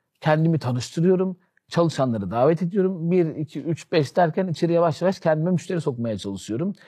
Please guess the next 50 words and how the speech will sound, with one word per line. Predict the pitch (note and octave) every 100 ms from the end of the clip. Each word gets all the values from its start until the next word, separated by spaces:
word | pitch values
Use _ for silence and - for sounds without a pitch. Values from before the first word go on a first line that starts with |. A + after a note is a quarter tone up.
| - - -
Zaten | D3 D3+ C3
o | C#3+
zaman | C#3+ D3 D3 C#3+ D3
da | B2+
çalışanlara | - C#3 B2 C3+ A#2+ A2+
işte | G#2 -
normal | A#2 C#3 C#3 B2+
fön | C3
elli | A#2 C3 C3
liraysa | A#2 G#2+ G#2+ D#3
çalışanlara | D3+ B2 A#2 G#2+ C#3
on | C3+ A#2
lira | D3
falan. | C#3+ C#3+ G2+ _ _
Ama | - F3+ G#3 _ _ -
yine | G3+ F#3+
de | G3+
insan | F#3 F3 G3 F3+
biriktirmeye | D3 G2 G#2+ A2
çalışıyorum. | G2 G#2+ B2 B2+
Diyorum | F#3+
ki, | D#3+
"Bugün | C#3+ D#3
fönünü | D3+ D#3+ D#3+
çekerim, | A2+ A#2+ F3 D#3+
yarın | B2 D#3
mutlaka | D#3+ C#3+ B2+ E3 D3+
bana | D3+ D3
bir |
şey | - D#3+
yaptırır," | C3 - C#3+
falan | G#2+ A#2+ B2 A#2
diye. | G#2+ F#3 G#3 -
Yine | A#2+ F#3 G3+
de |
önüme | G3 E3 E3+
taş | E3 E3
koymaya | - D#3+ C#3+ A#2+
devam | A2+ A2 G#2
ediyorlar. | F#2+ G#2 C#3+ F#3 D#3
Böyle | C#3+ F3 F3 -
geçici | C3 C#3+ D#3+ D3+
dövmeye | D3+ D#3 D#3
merak | C#3 A#2+
sarmıştım | - A2 G#2 - G#2+
o |
zaman, | G#2 A2
çok | G2+ B2
net | B2 A2
hatırlıyorum. | A#2 B2+ C3+ C3 F3